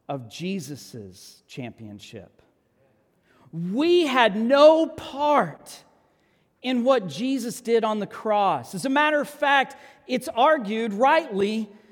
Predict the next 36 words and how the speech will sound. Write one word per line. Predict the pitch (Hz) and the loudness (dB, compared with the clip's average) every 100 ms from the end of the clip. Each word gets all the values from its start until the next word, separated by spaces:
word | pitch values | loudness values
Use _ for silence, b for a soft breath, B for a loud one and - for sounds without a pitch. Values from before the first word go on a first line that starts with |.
| B | B
that | 151 262 226 | -2 -2 0
we | 285 370 | 0 0
were | 339 | 2
the | 254 | 2
ones | 247 262 277 | 2 2 2
who | 294 | -2
put | - 359 | 0 0
him | 349 285 | 2 2
on | 233 | 0
the | 190 | -2
cross. | - 240 190 127 90 - - - _ _ _ _ _ _ _ _ - | -4 -2 0 -2 -8 -20 -20 -20 _ _ _ _ _ _ _ _ -12
But | 196 | -6
the | 240 | -6
fact | - 285 294 - | -6 -10 -10 -10
of | 254 | -6
the | |
matter | 247 247 226 226 | -4 -4 -4 -2
is, | 247 233 170 - | 2 2 0 -8
is | 175 | -10
that | - 202 | -4 -4
we | 185 285 | -2 -6
had | 269 214 | -4 -6
no | 214 240 | -4 -6
part | 240 - 233 254 226 165 B B B | -8 -10 -2 2 2 0 B B B
in | 196 202 | -6 -6
him | 175 277 311 277 185 131 B B B | -4 0 2 2 0 -2 B B B
gaining | 147 247 247 208 156 | -2 0 0 -4 -6
victory | 208 294 - 233 214 | -6 -6 -6 -6 -2
over | 208 202 | -2 -2
sin | 185 - - 240 240 | -6 -6 -6 -6 -6
and | 233 196 147 | -6 -8 -4
death, | 196 226 254 - B B 151 | 0 0 -2 -8 B B -6
yet | 165 196 156 | 0 0 -2
we | 156 202 277 269 214 | -8 -2 0 0 -2
get | 131 - 330 349 285 147 | -6 -4 2 4 2 -4
victory | 131 175 - 151 139 117 | -6 -6 -6 -10 -10 -10